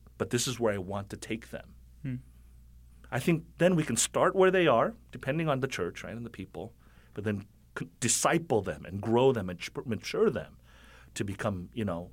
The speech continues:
Speaker 1: folks that can really listen to an exposition of Scripture for thirty, thirty-five minutes, et cetera.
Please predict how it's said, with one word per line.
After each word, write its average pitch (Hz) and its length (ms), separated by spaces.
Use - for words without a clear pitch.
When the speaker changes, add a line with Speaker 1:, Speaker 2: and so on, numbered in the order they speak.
Speaker 1:
folks - 320
that - 120
can 104 140
really 92 200
listen 90 500
to 117 100
an 101 60
exposition 95 480
of 90 60
Scripture - 320
for 92 140
thirty, 90 300
thirty-five 80 500
minutes, 78 380
et - 100
cetera. 73 340